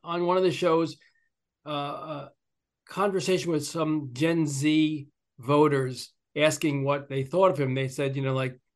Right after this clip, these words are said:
he was hip, or he was, you know, some, some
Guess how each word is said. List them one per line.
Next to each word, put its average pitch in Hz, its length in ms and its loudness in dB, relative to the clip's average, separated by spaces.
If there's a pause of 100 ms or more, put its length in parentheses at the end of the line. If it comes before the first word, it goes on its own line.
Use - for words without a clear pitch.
(520)
he 165 100 2
was 160 180 6
hip, 147 300 2
or 127 120 0
he 139 100 -2
was, 139 260 -4
you 147 80 -2
know, 135 80 0
some, 170 400 -2
some 165 420 -2